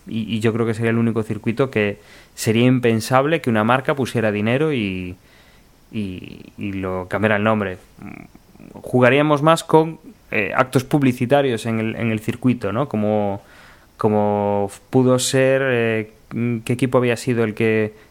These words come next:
se disfrazaron los mecánicos de, mm, de Star Wars? Había sido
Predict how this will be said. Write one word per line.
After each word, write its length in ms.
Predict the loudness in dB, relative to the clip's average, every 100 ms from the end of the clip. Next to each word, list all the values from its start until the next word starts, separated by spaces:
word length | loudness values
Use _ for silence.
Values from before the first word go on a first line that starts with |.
| -12
se 160 | -2
disfrazaron 480 | -2 0 -2 0 0
los 140 | -2 -2
mecánicos 580 | -2 0 -2 -2 -4
de, 260 | -2 -2 -2
mm, 760 | -2 -4 -6 -10 -16 _ -6
de 80 | -4
Star 260 | -2 0 0
Wars? 460 | 0 -2 -4 -12 -16 _ -20 -20 -20 -20 _ _ _ -14
Había 240 | -12 -12
sido 480 | -14 -10 -8 -6